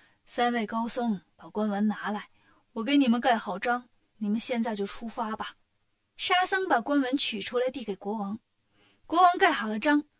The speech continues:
悟空三人接过来，转身就走。唐僧慌了，拉住悟空说：“你们，你们不管我了？”悟空抓住唐僧的手，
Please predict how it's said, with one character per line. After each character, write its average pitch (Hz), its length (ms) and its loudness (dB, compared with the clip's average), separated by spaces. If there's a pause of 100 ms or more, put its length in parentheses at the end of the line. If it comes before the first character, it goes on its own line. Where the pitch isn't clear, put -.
(460)
悟 330 100 -2
空 339 200 2
三 339 180 6
人 302 160 8
接 339 220 0
过 294 120 2
来， 226 140 0
转 190 180 -4
身 320 200 -2
就 311 120 2
走。 - 220 -14 (640)
唐 349 220 -6
僧 392 160 2
慌 370 300 0
了， 311 240 -4 (320)
拉 277 180 -2
住 269 140 -4
悟 240 60 -6
空 240 200 -6
说 233 300 -4 (500)
：“你 311 140 4
们， 294 120 0 (320)
你 311 160 6
们 277 140 2
不 330 140 -4
管 285 280 0
我 285 140 -2
了？” 269 200 -10 (800)
悟 370 140 0
空 381 280 -2
抓 392 200 6
住 349 120 0
唐 262 200 -2
僧 359 140 -4
的 302 100 0
手， - 320 -6